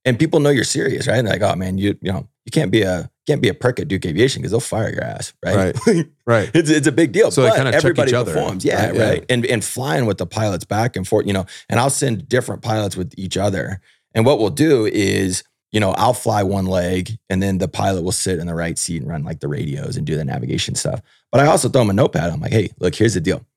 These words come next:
Speaker 1: When we're in the airplane, we're equal playing ground, right? I'm not your boss. You're not my employee. We're two pilots in there. Let's both be better. So you take a notepad and you write down everything that I do wrong,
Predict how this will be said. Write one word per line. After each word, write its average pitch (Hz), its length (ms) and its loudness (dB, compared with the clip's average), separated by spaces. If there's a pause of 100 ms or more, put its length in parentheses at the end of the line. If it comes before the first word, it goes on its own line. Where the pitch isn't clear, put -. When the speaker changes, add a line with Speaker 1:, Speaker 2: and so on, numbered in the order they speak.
(140)
Speaker 1:
When 82 140 -2
we're 107 140 4
in 143 80 4
the 104 100 2
airplane, 107 580 0
we're 87 180 2
equal 85 240 -2
playing 69 280 -2
ground, - 280 -6 (200)
right? 107 300 0
I'm 98 160 0
not 107 220 2
your 107 100 4
boss. 95 500 2 (200)
You're 98 100 2
not 98 160 2
my 95 140 0
employee. 90 680 -2 (220)
We're 92 120 0
two - 200 0
pilots - 420 0
in - 100 -2
there. 85 340 -6
Let's 85 180 2
both 90 280 -4
be 80 100 -4
better. 71 360 -4 (280)
So - 120 0
you 123 160 4
take 127 220 2
a 120 40 0
notepad 101 440 0
and 95 100 -2
you 98 140 2
write 87 240 2
down 92 260 -4
everything 87 460 -2
that - 180 -2
I - 60 -2
do - 180 -4
wrong, - 300 -10